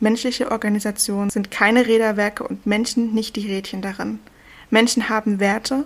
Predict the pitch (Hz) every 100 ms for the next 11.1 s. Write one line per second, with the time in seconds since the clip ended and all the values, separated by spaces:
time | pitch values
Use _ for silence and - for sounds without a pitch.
0 | - 208 220 - 208 202 226 285 - -
1 | - _ - 196 214 226 233 240 247 240
2 | 208 196 214 226 226 240 220 220 226 226
3 | 220 - 208 226 208 202 196 196 - -
4 | 196 190 202 - - - - - 247 254
5 | 294 220 208 196 - 208 202 226 226 240
6 | 240 233 240 240 220 - 196 196 196 214
7 | 202 190 - 190 - - - - - -
8 | - 214 208 214 208 208 208 - 254 269
9 | 247 - 233 - 220 - - 214 214 208
10 | 202 208 208 202 - 220 202 190 196 190